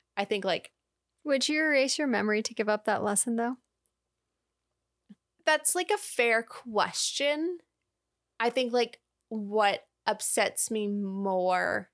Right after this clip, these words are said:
Speaker 1: about that moment is that, like, I didn't just lose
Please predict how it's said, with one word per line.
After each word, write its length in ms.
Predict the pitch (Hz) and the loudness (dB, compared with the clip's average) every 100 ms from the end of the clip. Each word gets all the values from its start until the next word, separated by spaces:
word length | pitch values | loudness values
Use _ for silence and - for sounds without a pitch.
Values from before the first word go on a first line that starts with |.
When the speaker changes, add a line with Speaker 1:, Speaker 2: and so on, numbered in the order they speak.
| _ | _
Speaker 1:
about 460 | - 185 202 185 180 _ | -6 -2 0 0 -4 _
that 420 | 190 180 175 - 208 | 0 2 2 -2 -6
moment 1080 | 202 202 196 190 214 262 349 302 - - - _ _ _ _ _ _ - | -6 -2 -2 0 0 0 0 -2 -4 -6 -10 _ _ _ _ _ _ -6
is 140 | 233 | -2
that, 160 | 208 202 | 0 2
like, 180 | 208 - | 0 0
I 120 | 240 | 0
didn't 320 | 240 330 254 208 | 0 0 -2 0
just 280 | 233 - - | 0 0 -4
lose 1000 | 208 202 202 208 226 254 247 233 - | -6 -2 -2 0 -2 -2 0 0 0